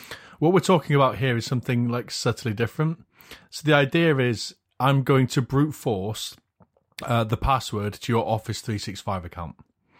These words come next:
And I'm gonna try, like, hundreds of different passwords. And if you're not very good and you don't have multi-factor authentication,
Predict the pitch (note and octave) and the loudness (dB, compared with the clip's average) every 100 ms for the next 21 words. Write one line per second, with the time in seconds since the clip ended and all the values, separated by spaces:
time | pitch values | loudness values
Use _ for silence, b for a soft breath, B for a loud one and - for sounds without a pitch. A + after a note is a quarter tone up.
0 | B B B B A2 A2+ A2+ A2+ A#2 A#2 | B B B B 2 2 4 2 2 2
1 | A#2+ - C#3+ C#3 B2+ A#2+ B2 A2 D#3+ D#3 | 0 4 4 6 2 -2 -4 0 2 4
2 | B2+ A2+ A2 G2+ A#2+ A2+ - A2+ G#2 A2+ | 2 -2 -6 -2 0 0 0 0 0 -2
3 | A#2+ - E3 D#3 G#2+ G#2 A#2+ A2+ A2 A2+ | -2 2 2 2 -2 0 2 2 2 2
4 | D3 A2+ A2+ G#2+ G#2+ - - G#2+ - G2 | 2 0 -4 -2 -4 -4 -6 -6 -6 -8
5 | G#2 - A#2+ A#2+ - A#2+ A2 | -6 -4 0 0 0 0 -2